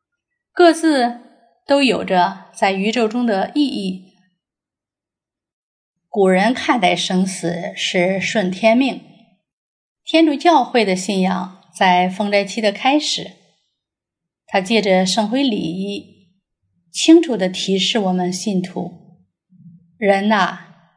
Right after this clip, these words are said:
你要记着，你是出于土，将来还要回到土里去。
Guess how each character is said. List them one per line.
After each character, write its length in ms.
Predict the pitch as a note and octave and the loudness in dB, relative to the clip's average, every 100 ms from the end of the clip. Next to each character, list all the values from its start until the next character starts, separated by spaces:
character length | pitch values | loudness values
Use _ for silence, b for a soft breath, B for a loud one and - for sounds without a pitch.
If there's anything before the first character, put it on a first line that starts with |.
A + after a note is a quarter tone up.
| _ | _
你 100 | G3 | -2
要 180 | G3+ F#3 | 0 0
记 300 | F#3 B3+ A3 | -2 0 0
着， 300 | - F3+ - - _ _ _ _ - | 0 -6 -8 -20 _ _ _ _ -2
你 160 | F#3 | 0
是 360 | F#3 - G3 F#3+ | 0 0 -2 -2
出 300 | - - E4+ | -4 2 4
于 140 | A#3 | 2
土， 640 | F#3 - E3+ - - - _ _ _ _ - | -2 -6 -8 -8 -18 -20 _ _ _ _ -4
将 240 | G#3 G3 | -4 -2
来 360 | F#3+ F2 E2+ - _ _ _ _ _ | -2 -4 -6 -16 _ _ _ _ _
还 300 | - - F#3 | -12 -4 2
要 160 | G#3 F#3 | 2 2
回 260 | - G3+ | -2 -6
到 160 | F#3+ F#3 | -4 -4
土 240 | - - | -6 -10
里 180 | G#3 F#3+ | -8 -8
去。 600 | F#3 - A3 - _ _ | -6 -2 -4 -6 _ _